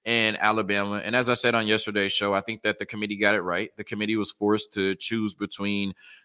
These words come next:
the best of two evils, right? And they set themselves up that way by coming up with a four-team playoff with five Power Five conferences, right? Somebody was always gonna get left out. This year was just a little bit more egregious because we had a Power Five conference champion that was undefeated that not,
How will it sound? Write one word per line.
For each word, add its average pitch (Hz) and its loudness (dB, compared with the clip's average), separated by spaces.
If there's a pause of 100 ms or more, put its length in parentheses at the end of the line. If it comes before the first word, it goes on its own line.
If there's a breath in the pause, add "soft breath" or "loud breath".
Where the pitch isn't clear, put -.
(100)
the 101 4 (140)
best 113 2
of 110 -2
two 123 0
evils, 110 -4
right? 107 0
And 101 -2
they 104 2
set 107 0
themselves 107 -2
up - -4
that 101 0
way 98 0
by 98 -2
coming 104 -6
up 98 -6
with 101 -6
a 92 -6
four-team 104 -2
playoff 101 0
with 92 -2
five 95 4
Power 92 2
Five 90 -2
conferences, - -8
right? 90 0
Somebody 98 0
was 90 -4
always 101 2
gonna 98 -6
get 87 -6
left 95 -6
out. 117 4 (360 loud breath)
This 113 2
year 113 6
was 104 0
just 107 0
a 101 -2
little 101 2
bit 98 2
more 101 0
egregious 104 0
because 98 -6
we 101 -6
had 101 4
a 90 -2
Power 98 4
Five 95 2 (280 soft breath)
conference 104 2
champion 101 -2
that 95 2
was 92 -4
undefeated 104 0
that 92 -2
not, 90 2